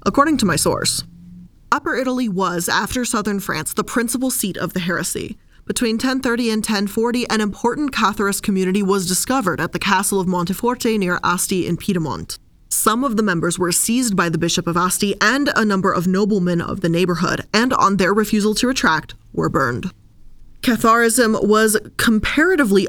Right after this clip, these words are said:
unimportant in Germany and England. In Germany, it appeared principally in the Rhinelands. Some members were apprehended in ten fifty-two at Goslar in Hanover and hanged by order of the Emperor Henry the Third.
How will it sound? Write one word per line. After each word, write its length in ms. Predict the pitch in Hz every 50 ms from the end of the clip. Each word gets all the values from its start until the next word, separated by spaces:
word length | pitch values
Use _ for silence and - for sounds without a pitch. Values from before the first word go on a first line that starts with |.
| -
unimportant 580 | 196 233 302 311 262 - - 226 - 185 180 170
in 120 | 185 180
Germany 320 | 170 185 170 160 147 151 151
and 100 | 147 -
England. 460 | - 196 196 165 - - - - - - _ - - -
In 160 | 180 185 170
Germany, 420 | 196 202 240 277 269 247 233 -
it 80 | - 196
appeared 340 | 196 - - 226 233 226 -
principally 480 | - 320 302 - 262 262 277 277 -
in 120 | - 214 202
the 80 | 190
Rhinelands. 760 | 180 185 185 196 202 180 156 131 87 55 - 64 - - - - - _ -
Some 280 | - - 180 180 180
members 340 | 180 180 180 180 190 185 180
were 80 | 196 -
apprehended 560 | 160 180 - 185 175 185 196 196 196 202 202
in 120 | 202 202
ten 220 | 175 202 185 180 175
fifty-two 640 | - 180 175 - 185 175 - - 262 233 214 202
at 200 | - - 185 -
Goslar 460 | - 185 180 196 214 - - 190 175
in 80 | 175 180
Hanover 520 | 170 202 214 226 226 220 220 214 220 214
and 180 | - - 180 185
hanged 440 | 190 196 247 277 247 208 170 170 170
by 140 | 185 175
order 280 | - - 180 170 175 175
of 100 | 170 156
the 120 | 185 165 -
Emperor 420 | - 233 233 - 170 151 165 175 175
Henry 300 | 175 170 156 135 127 120
the 120 | 123 160
Third. 460 | - - 175 180 151 64 53 - -